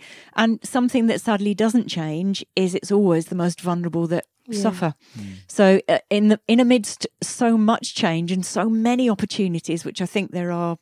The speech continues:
Speaker 1: a huge number,
Speaker 2: Mm.
Speaker 1: um, unfortunately, vulnerable people are still the most vulnerable. That's children, people with disabilities,
Speaker 2: Mm.
Speaker 1: um, long-term health conditions, older adults still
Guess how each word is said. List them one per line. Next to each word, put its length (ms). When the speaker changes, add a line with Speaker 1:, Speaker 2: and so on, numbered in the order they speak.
Speaker 1:
a 60
huge 480
number, 420
Speaker 2:
Mm. 180
Speaker 1:
um, 300
unfortunately, 840
vulnerable 400
people 560
are 60
still 280
the 100
most 220
vulnerable. 420
That's 200
children, 600
people 260
with 80
disabilities, 880
Speaker 2:
Mm. 40
Speaker 1:
um, 440
long-term 460
health 200
conditions, 520
older 320
adults 580
still 720